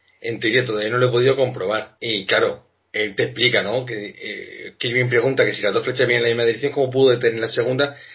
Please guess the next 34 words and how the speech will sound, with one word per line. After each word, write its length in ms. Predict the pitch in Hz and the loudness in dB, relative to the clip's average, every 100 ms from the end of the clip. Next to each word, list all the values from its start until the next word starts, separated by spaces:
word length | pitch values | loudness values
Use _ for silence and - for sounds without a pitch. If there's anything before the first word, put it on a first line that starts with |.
| - | -20
si 100 | - 123 | -10 -4
ese 120 | 120 | -2
muelle 240 | 120 127 | 2 4
ya 100 | 107 | 2
estaba? 460 | 95 147 127 - - _ _ - | 4 4 4 2 -10 _ _ -8
Bueno, 260 | 104 120 95 | -4 -4 -4
pues 200 | 95 - | -4 -4
es 140 | 113 | -6
que 120 | 120 123 | -6 0
cuelga 260 | 123 123 | 2 4
de 60 | 120 | 2
un 60 | |
aro 280 | 120 123 110 | 2 0 0
que 100 | 101 | -8
gira. 440 | - 135 123 - - _ _ _ _ _ | -10 -8 -6 -8 -14 _ _ _ _ _
Y 160 | 113 | -10
el 80 | 110 | -8
impacto 380 | 101 101 131 127 | -6 -4 -2 2
de 60 | 123 | 2
la 80 | |
flecha 260 | 120 139 143 | 2 0 0
lo 100 | 107 | 0
hace 160 | 107 123 | -2 -4
girar. 460 | 110 107 127 123 - _ - | -4 0 0 -2 -12 _ -18
Entonces 360 | 110 - 113 | -16 -12 -8
cambia 320 | - 117 120 117 | 0 0 2 2
la 120 | 104 | 2
cara, 320 | 120 113 90 | 0 -2 -4
sale 380 | - 113 107 110 | -6 -4 -2 -2
otra 320 | 113 113 104 | -2 -4 -2
cara 240 | 120 123 | 0 0
con 100 | 120 | -2
otro 220 | 107 104 101 | -6 -6 -6
muelle 360 | 110 127 143 | -4 -2 -2